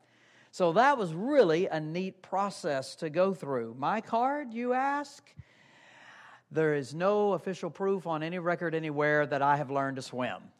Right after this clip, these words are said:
all right? So there you go. So if you ever have an idea, an inkling that you think, "Well, we can get rid of this guy," well, there you go. There's your avenue.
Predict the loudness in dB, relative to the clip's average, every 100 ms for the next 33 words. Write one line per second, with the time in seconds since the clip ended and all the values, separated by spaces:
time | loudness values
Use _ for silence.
0 | -12 -6 -4 -4 -6 -4 -4 -4 -10 _
1 | _ _ _ 2 2 2 2 0 -2 -10
2 | -10 -10 -4 -2 0 0 0 -2 -2 -6
3 | -4 -2 0 0 0 -4 -4 -6 -6 -6
4 | -8 -8 -10 -10 -10 -4 -2 -2 -4 -8
5 | -10 -12 -6 -6 -4 -8 -8 -6 -6 -6
6 | -10 -12 -14 -18 _ -18 -16 -14 -14 -14
7 | -2 2 2 0 0 0 -2 -12 -16